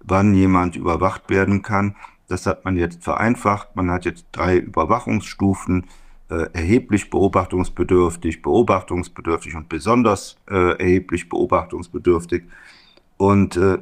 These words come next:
damit kann man vieles, vieles machen, was man vorher nicht machen konnte.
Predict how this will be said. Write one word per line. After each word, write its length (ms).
damit 420
kann 160
man 320
vieles, 500
vieles 500
machen, 800
was 240
man 180
vorher 300
nicht 240
machen 320
konnte. 420